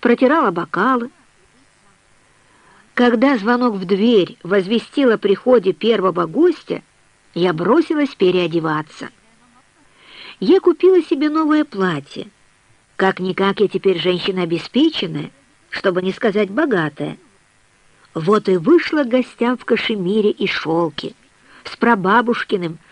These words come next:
в шесть ниток гранатовым ожерельем и в итальянских туфельках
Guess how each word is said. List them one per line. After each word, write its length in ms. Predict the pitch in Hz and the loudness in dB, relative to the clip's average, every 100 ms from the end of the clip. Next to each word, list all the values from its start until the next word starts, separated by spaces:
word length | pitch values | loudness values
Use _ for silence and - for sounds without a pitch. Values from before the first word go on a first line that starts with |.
| - | -8
в 80 | |
шесть 360 | - 277 359 - | 0 4 4 2
ниток 500 | 311 302 208 165 - _ - | -4 -2 -2 -4 -8 _ -10
гранатовым 680 | 185 202 202 226 233 214 202 | -2 0 2 0 0 -2 -2
ожерельем 760 | 220 185 196 180 180 160 156 - _ _ _ _ - - | -2 0 2 2 2 0 -6 -10 _ _ _ _ -14 0
и 120 | 240 | 4
в 80 | 226 | 4
итальянских 680 | 247 240 262 240 - 214 - | 4 2 2 -2 -4 -6 -2
туфельках 580 | 370 381 240 180 160 | 4 4 2 -2 -6